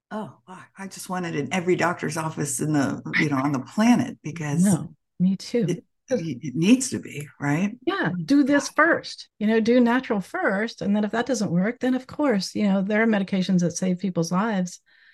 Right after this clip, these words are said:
Speaker 1: Yeah.
Speaker 2: But, you know, I see cholesterol come down. I see blood pressure come down. I see allergies go away. I, you know, I see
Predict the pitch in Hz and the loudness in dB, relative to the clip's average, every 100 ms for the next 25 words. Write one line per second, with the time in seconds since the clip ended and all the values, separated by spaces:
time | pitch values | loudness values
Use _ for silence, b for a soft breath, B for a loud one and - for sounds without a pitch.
0 | b b b 175 190 185 180 - 208 180 | b b b -4 4 4 4 2 4 4
1 | 202 190 - 175 170 170 - 214 208 - | 4 2 0 0 2 0 0 -2 -2 -2
2 | 220 208 180 220 294 226 175 175 180 165 | -2 0 0 2 2 2 0 0 0 0
3 | 180 - 196 220 - 208 196 180 190 214 | -2 -4 -6 -6 -6 -2 0 0 0 0
4 | 226 175 - 180 175 - 175 190 196 208 | 0 -2 -2 0 0 2 4 4 2 -2
5 | 185 185 180 170 165 170 196 233 240 185 | -2 0 2 2 2 0 0 -4 -4 -4
6 | - 190 180 180 - - 185 170 | -2 2 2 2 -2 -2 -2 -2